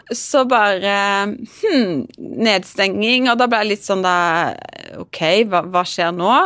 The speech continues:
Og så hadde jeg tenkt litt på, skulle vi bare flytte? Jeg bodde i, bo-, da bodde vi i Kristiansand. Eh, så sa jeg til mannen, «Vi skal ikke bare flytte da,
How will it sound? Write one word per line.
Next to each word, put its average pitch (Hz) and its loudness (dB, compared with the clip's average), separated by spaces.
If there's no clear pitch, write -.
Og 240 -2
så 294 0
hadde 262 2
jeg - -16
tenkt 214 -2
litt 165 0
på, 180 0
skulle 196 -4
vi 196 -4
bare 214 0
flytte? - -4
Jeg 214 2
bodde 175 0
i, 175 2
bo-, - -8
da 208 0
bodde 190 -4
vi 165 0
i - -8
Kristiansand. 220 -2
Eh, 254 2
så 294 -4
sa 233 0
jeg 226 -12
til 220 0
mannen, 202 0
«Vi 247 2
skal 233 -4
ikke - 0
bare - -4
flytte - -2
da, 311 6